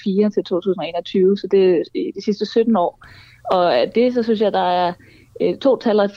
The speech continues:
hive ud af det. Øh, der er firs af dem, som er observeret med flere end én sensorer. Og det vil sige, at,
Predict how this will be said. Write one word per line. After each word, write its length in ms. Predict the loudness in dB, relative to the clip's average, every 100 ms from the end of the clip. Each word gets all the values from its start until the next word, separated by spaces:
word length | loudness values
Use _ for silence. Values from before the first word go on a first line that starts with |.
| -8
hive 280 | -2 0 2
ud 100 | 2
af 100 | 2
det. 220 | 0 -2 -4 -2
Øh, 160 | 0
der 60 | 0
er 60 | -4
firs 440 | -4 -4 -2 -2
af 160 | -4 -2
dem, 220 | -2 -2
som 180 | -4 -4
er 180 | -4 -6 -6
observeret 400 | -6 -2 0 2
med 80 | 0 -4 0
flere 240 | 2 2
end 80 | 0
én 340 | -4 -4 -6
sensorer. 480 | -6 -4 -2 0 0 -2 _ _ _ _ -14 -6
Og 100 | 0
det 80 | 0
vil 80 |
sige, 240 | 0 0 0
at, 140 | 0